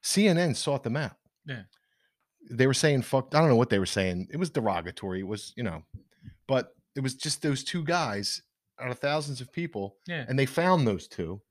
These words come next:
Speaker 1: and focused on 'em.
Speaker 2: Yeah.
Speaker 1: Which is fine. I'm okay with that.
Speaker 2: Right.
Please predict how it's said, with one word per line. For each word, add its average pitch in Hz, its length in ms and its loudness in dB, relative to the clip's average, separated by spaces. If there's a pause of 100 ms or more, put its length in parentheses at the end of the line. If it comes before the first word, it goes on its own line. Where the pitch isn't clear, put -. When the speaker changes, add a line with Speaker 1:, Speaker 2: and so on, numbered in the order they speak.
(220)
Speaker 1:
and 143 120 4
focused 220 460 2
on 82 180 -8
'em. 69 60 -20 (120)
Speaker 2:
Yeah. 139 180 -6 (640)
Speaker 1:
Which 226 200 4
is 277 140 8
fine. 151 500 8 (100)
I'm 208 140 4
okay 190 260 4
with 101 180 -2
that. - 280 0 (220)
Speaker 2:
Right. 147 180 -8